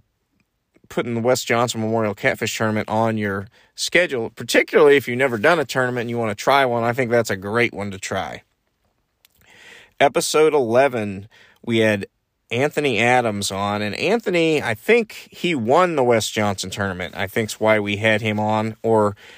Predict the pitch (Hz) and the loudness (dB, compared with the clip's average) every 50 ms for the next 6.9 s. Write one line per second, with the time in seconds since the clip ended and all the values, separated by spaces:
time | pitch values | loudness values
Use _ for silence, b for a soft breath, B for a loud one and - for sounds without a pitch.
0 | B B B - - 143 143 123 113 113 120 123 120 117 113 113 110 107 110 - | B B B -4 2 4 4 4 4 4 4 4 4 4 2 2 0 -2 -4 -6
1 | - 104 107 104 101 98 95 90 87 85 87 85 - - _ _ _ _ _ _ | -4 -2 -2 0 0 0 -2 -4 -6 -8 -12 -16 -18 -20 _ _ _ _ _ _
2 | _ _ _ _ _ _ _ _ _ _ - b b b b b b b b - | _ _ _ _ _ _ _ _ _ _ -18 b b b b b b b b -4
3 | 117 110 104 101 104 107 139 151 - - - 135 127 127 127 123 127 123 120 120 | -2 -2 -2 -2 0 2 2 2 0 0 0 2 2 4 2 0 -2 0 0 0
4 | 120 117 110 107 101 - - 107 104 95 - - _ - 113 123 123 113 98 92 | 0 0 0 -2 -4 -4 -6 -4 -4 -4 -6 -8 _ -6 -2 -2 0 0 0 -2
5 | - - 127 117 - 107 104 104 98 107 101 95 - - 120 - - - 95 - | -2 -2 -2 -2 -2 -2 -2 0 0 0 0 -2 0 0 0 0 0 -2 -6 -6
6 | - - 92 98 - B B B B B B B _ - 120 110 - | -6 -8 -10 -10 -12 B B B B B B B _ 2 2 2 2